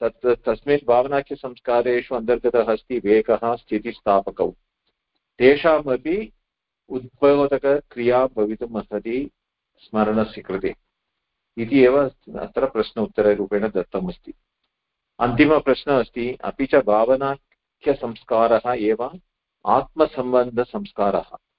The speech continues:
अन्यौ द्वौ आत्मसम्बन्धौ न स्तः किल? आम्, सत्यम्।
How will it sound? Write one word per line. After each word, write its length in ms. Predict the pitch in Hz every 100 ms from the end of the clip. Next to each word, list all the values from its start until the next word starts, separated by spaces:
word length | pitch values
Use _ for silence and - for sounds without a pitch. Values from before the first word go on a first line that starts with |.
| _ _ _ _ -
अन्यौ 400 | 123 135 156 160
द्वौ 280 | 151 135 151
आत्मसम्बन्धौ 1040 | - 113 - 139 127 120 120 120 117 123
न 200 | 107 117
स्तः 300 | - - 120
किल? 360 | - 104 123 139 _ _ _ _ _ _ _ _ _ _ _ 101 107 -
आम्, 320 | 110 117 104
सत्यम्। 400 | - 107 - 104